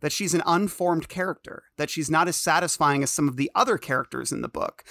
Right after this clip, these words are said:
Well, I'm sorry, but when you have a twenty-year-old girl who lives in a trailer, who's been married since the age of seventeen and widowed a couple of years later, who's trying to sort of scrape by,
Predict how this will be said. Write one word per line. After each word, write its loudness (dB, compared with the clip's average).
Well, 8
I'm 4
sorry, 6
but 2
when 4
you 4
have 6
a 2
twenty-year-old 2
girl 6
who 0
lives 0
in 2
a 0
trailer, 0
who's -2
been 2
married 2
since 0
the 2
age 0
of -2
seventeen 2
and 4
widowed 6
a 0
couple 2
of 4
years 0
later, 4
who's 0
trying 2
to 2
sort 2
of -2
scrape 0
by, 6